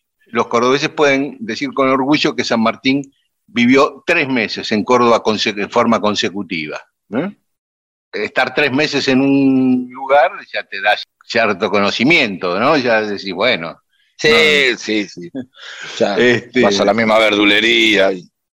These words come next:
Speaker 1: <laughs> Claro. Eh, San Martín estuvo del primero de junio de mil ochocientos catorce al veintiséis de agosto, o sea, junio, julio y agosto, tres meses ahí,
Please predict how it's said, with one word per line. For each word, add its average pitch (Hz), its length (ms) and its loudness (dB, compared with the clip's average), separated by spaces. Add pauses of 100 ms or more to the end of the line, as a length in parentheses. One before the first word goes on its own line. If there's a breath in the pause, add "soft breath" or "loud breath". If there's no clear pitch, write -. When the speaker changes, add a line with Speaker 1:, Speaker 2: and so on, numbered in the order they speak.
(160)
Speaker 1:
<laughs> - 320 -10 (100)
Claro. - 360 -2 (480 loud breath)
Eh, 160 420 4
San 160 220 0
Martín 220 560 0 (300)
estuvo 127 720 2 (220)
del 135 260 0
primero 185 460 4
de 156 100 2
junio 98 800 -2
de 104 160 -2
mil 143 180 2
ochocientos 147 220 0
catorce 170 580 0
al 120 80 4
veintiséis 117 680 -2
de 127 80 2
agosto, 92 560 -4
o - 80 -20
sea, 107 120 -6
junio, 170 380 2
julio 165 320 2
y 143 60 4
agosto, 92 560 -2
tres 117 180 -4
meses 113 380 -6
ahí, 156 320 2